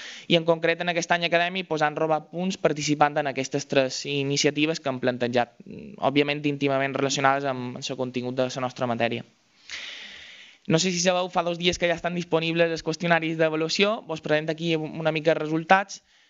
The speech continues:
Eh, és un, és un copy-paste. Eh, la dada que més m'interessa, eh, i que podeu veure és, eh, de seixanta-nou matriculats, quaranta-cinc eren a classe el darrer dia de classe. Val?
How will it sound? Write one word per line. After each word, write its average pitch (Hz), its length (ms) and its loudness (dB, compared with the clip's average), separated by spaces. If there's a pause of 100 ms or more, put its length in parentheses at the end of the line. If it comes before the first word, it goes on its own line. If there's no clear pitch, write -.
(120)
Eh, 147 540 0
és 147 120 -6
un, 143 460 -2 (240)
és 143 100 0
un 143 120 0 (360)
copy-paste. 151 560 2 (800)
Eh, 175 340 0 (340)
la 190 120 -2
dada 196 200 2
que 220 120 -4
més 214 200 -2
m'interessa, 208 520 0 (160)
eh, 160 580 0
i 170 60 -2
que 156 120 4
podeu 165 220 2
veure 185 320 0
és, - 200 -10
eh, 156 300 0
de 147 120 4 (200)
seixanta-nou 160 520 2
matriculats, 180 720 0
quaranta-cinc 151 640 -2
eren 151 160 -2
a 147 100 -2
classe 165 320 0
el 143 140 -2
darrer 139 320 2
dia 131 180 2
de 120 120 0
classe. 120 360 0 (800)
Val? 135 240 2